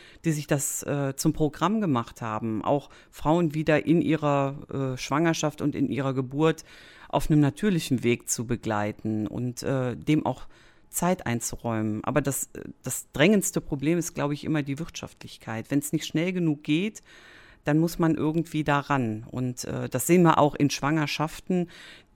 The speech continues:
Ähm, es gibt diese errechneten Geburtstermine, aber kein Kind hält sich dran. Viele Schwangere übertragen und irgendwann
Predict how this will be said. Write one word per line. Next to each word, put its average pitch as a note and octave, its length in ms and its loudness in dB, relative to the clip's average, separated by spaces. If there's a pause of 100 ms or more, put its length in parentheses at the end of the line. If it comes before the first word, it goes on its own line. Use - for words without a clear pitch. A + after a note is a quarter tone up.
(100)
Ähm, C3+ 360 -2
es - 160 -8
gibt D#3+ 200 -4
diese C#3 220 4
errechneten C#3+ 520 0
Geburtstermine, D#3+ 1000 2
aber C#3+ 380 2 (540)
kein C3 220 4
Kind D#3+ 300 2
hält F#3+ 220 2
sich - 180 -6
dran. A#2 360 2 (640)
Viele D#3+ 220 2
Schwangere D3+ 400 4
übertragen F#3 680 4
und B2+ 120 2
irgendwann D3+ 840 2